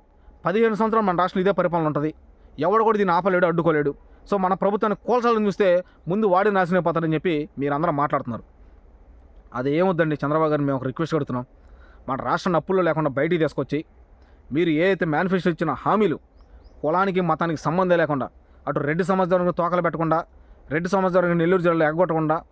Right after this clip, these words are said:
అన్ని కులాలకి ఇవ్వండి. మీరు అధికారంలోకి రాకముందు అన్ని కులాలకి ఇస్తామని చెప్పారు, అందరికి ఇస్తామన్నారు సంక్షేమ పథకాలు, అందరికి ఇవ్వండి. ఎందుకు కోతలు పెడుతున్నారు?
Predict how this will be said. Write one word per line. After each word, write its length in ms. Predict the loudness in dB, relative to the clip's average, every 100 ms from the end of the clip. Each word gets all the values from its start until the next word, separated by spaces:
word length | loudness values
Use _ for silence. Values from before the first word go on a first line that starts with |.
| -20 -20 -10 -4
అన్ని 240 | 0 0
కులాలకి 360 | 0 0 0 0
ఇవ్వండి. 280 | -2 -2 -10 _ -20 -20 -20 -20 -20 _ -6
మీరు 120 | -2
అధికారంలోకి 400 | 0 2 2 2
రాకముందు 340 | 0 0 0
అన్ని 160 | 0 0
కులాలకి 340 | 0 0 0
ఇస్తామని 240 | -2 0 0
చెప్పారు, 260 | -2 -4 -8 _ -20 -10
అందరికి 320 | -4 -2 0 0
ఇస్తామన్నారు 340 | 0 0 0
సంక్షేమ 240 | 0 0
పథకాలు, 340 | 0 2 0 -2 -12 _ -4
అందరికి 280 | -2 0
ఇవ్వండి. 280 | 0 0 -2 -6 -20 -20 -20 -12 -4
ఎందుకు 220 | -2 0
కోతలు 240 | 0 0
పెడుతున్నారు? 380 | 0 0 -2